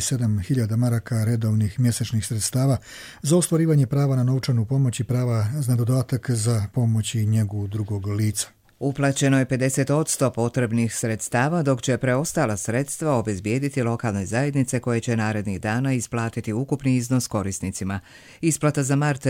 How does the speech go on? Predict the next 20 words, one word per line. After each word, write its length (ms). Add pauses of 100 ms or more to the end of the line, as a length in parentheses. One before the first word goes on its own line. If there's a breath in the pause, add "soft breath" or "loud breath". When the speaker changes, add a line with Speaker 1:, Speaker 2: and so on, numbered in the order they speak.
(100)
Speaker 2:
bit 140
će 140
realizovana 640
prema 400
dvadeset 520
pet 200
hiljada 560
dvjesto 440
devedeset 920
dva 320
korisnika, 600 (380 loud breath)
od 140
kojih 400
je 220
četiri 420
hiljade 420
devetsto 460 (260)
četrdeset 560
devet 260
korisnika 640